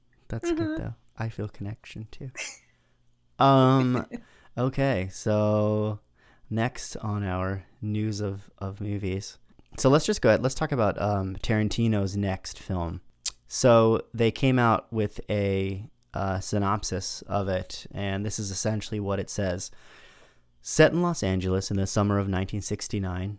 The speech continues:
Speaker 1: Tarantino's upcoming movie, according to a source who read the script, focuses on a male T V actor who's had one hit series and is looking for a way to get into the film business.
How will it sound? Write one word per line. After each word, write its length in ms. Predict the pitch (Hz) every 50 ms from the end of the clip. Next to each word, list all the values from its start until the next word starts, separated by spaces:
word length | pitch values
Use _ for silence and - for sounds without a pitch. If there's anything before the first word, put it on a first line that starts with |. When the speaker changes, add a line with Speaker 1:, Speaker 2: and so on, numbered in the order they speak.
| - -
Speaker 1:
Tarantino's 640 | - 113 104 104 101 - - 113 113 113 101 -
upcoming 440 | 110 - - - 131 127 131 127 127
movie, 400 | 135 143 135 101 98 95 98 87
according 380 | - - - - 101 104 98 95
to 120 | - 98 92
a 80 | 92
source 340 | - - 98 98 98 - -
who 80 | - 101
read 160 | 101 95 98
the 60 | 117
script, 540 | - - - 135 117 101 98 - - - -
focuses 500 | - - - 107 101 107 - - 104 104
on 140 | 104 104 104
a 40 | 98
male 280 | 98 95 98 104 123 143
T 220 | - - 170 170
V 180 | 127 110 98 92
actor 480 | 87 87 90 - - 98 98 120 131 - - - - - - _ -
who's 240 | - 113 104 - -
had 240 | 110 104 101 98 95
one 260 | 92 95 95 104 120
hit 200 | 123 135 127 -
series 680 | - - 131 120 110 101 95 92 92 92 92 - - - - - - - - - - - -
and 320 | 107 104 101 98 98 92
is 200 | - 101 - -
looking 560 | 98 98 110 117 - - 139 139 147 147 - -
for 240 | - - 113 110
a 80 | 104 104
way 240 | 101 98 98 98 95
to 140 | - - 101
get 200 | 95 95 85 - -
into 200 | 107 104 - -
the 120 | - 95
film 300 | - - 101 101 98 98
business. 540 | 90 90 - - - - - - - -